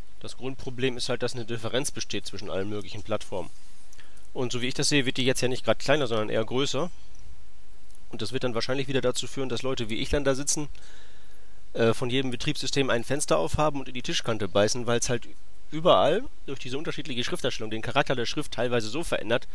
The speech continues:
dass man's eigentlich so nicht lassen kann. Aber man hat ja keine Wahl.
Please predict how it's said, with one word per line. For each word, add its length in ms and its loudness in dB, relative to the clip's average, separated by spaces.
dass 160 0
man's 160 0
eigentlich 280 0
so 80 -2
nicht 140 0
lassen 260 2
kann. 220 -2
Aber 120 -2
man 100 -2
hat 100 -4
ja 60 -2
keine 260 -2
Wahl. 320 0